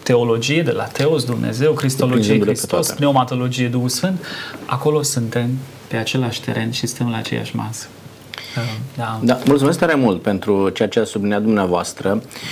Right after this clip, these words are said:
Speaker 2: însă aș vrea în același timp să, să mergem mai departe. Noi suntem două biserici creștine aici.
Speaker 1: Da.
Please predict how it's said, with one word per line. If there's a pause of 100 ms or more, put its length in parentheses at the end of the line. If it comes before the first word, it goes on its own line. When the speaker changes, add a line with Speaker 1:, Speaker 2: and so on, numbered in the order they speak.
(160)
Speaker 2:
însă
aș
vrea
în
același
timp
să,
să
mergem
mai
departe. (720)
Noi
suntem
două
biserici
creștine (840)
aici. (240)
Speaker 1:
Da.